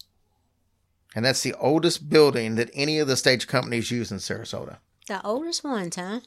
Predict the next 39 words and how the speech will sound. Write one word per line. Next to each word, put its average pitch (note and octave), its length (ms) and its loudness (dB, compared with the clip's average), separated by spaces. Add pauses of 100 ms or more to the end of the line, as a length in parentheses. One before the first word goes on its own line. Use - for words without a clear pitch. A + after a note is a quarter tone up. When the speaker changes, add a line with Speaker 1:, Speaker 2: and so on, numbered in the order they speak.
(100)
Speaker 1:
Yep. A2+ 200 -2 (1200)
Richard F#3+ 300 8
Hopkins F3 640 2
became D3+ 280 0
the B2 100 2
executive C3 800 4
artistic A#2 560 -2
director G#2+ 560 -4
at G#2 200 -8
the, G2+ 240 -4
uh, G#2 160 -6 (760)
we'll C#3 60 -8
call A2 180 2
it - 60 -6
the - 280 -6
F A#2+ 200 0
S G2+ 180 0
T A2 320 0
from G2+ 220 -6
this G2+ 120 -8
point G2 280 -6
on, G2+ 160 -6
because A2 140 -12
that's - 180 -10
long, G#2 340 -8 (460)
in C#3+ 160 2
the C#3+ 140 2
early D#3+ 360 4
nineteen B2 380 2
eighties. C3 400 4
And C3 280 0 (880)
he - 120 4
came G#3 300 6
in F3 120 10
after D#3 240 6
Joe D#3+ 420 6
and C3 220 2
Marion C#3+ 420 4
McKenna B2 720 2